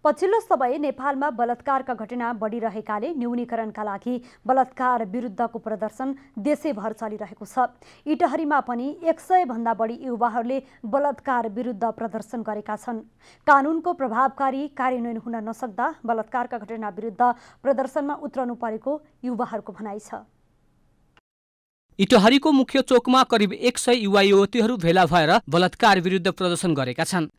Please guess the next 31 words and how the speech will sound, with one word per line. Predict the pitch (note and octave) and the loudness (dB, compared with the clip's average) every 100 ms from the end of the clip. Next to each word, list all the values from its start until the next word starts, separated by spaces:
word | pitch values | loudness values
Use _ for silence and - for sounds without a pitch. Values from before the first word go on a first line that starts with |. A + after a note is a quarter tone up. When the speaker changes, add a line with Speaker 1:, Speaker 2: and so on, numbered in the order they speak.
| D#3+ | -6
Speaker 2:
इटहरीको | E3+ D#3+ E3 G#3 | 0 0 2 2
पूर्व | G#3+ F#3 E3+ | 0 0 2
लाइनमा | E3 E3 E3+ F3+ | 2 4 4 2
भेला | D#3+ E3+ | 2 0
भएका | D3+ D#3 D#3 | 2 0 0
युवा | D3+ D3+ D#3+ | 0 2 2
युवतीले | D#3+ E3 - G#3 A#3 | 2 0 0 4 4
कालो | - F3+ E3+ | 4 2 2
कपडा | F3+ F#3 F3 | 0 0 2
लगाई | E3 E3+ G#3 | 2 2 2
टाउकोमा | G#3 G3 G3 B3 B3 | 4 4 4 4 2
कालो | G#3 F#3+ G3 | 2 2 2
पट्टी | G3+ G3 | 0 0
बाँधेर | E3+ E3+ D3+ E3 A#3 | 2 2 2 2 0
बलात्कार | F3 F3+ - F3+ | 0 -2 2 0
विरुद्ध | E3 E3 D#3+ | 2 0 0
प्रदर्शन | E3 D#3+ E3 E3+ D3+ | -2 -2 -2 -2 -2
गरेका | C3+ C3 E3 | -2 0 0
हुन्। | E3+ D#3 - - | 2 0 -2 0
उनीहरूले | F3+ F#3+ G3+ B3+ | 4 4 4 2
बलात्कारीलाई | A#3+ A#3+ A3+ A#3+ A3+ B3 | 4 4 4 2 4 4
हदैसम्मको | E3 G3+ B3 B3 A3+ A3 | 4 2 2 2 0 -2
कारवाहीको | G#3+ F#3 F#3 F#3 F#3 | 0 2 2 0 2
माग | F3+ F#3 | 2 2
राख्दै | G3+ G3+ G#3+ - | 2 2 0 2
प्ले | G#3+ | 2
कार्ड | G#3 F#3+ E3 | 4 2 2
बोकेर | E3 G3 F#3 | 0 -2 -4
प्रदर्शन | - F3 F3 E3 | -2 -4 -2 -2
गरेका | C#3 C3 E3 | -2 -2 -4
थिए। | - A3 F#3+ D#3+ | -4 -2 0 -2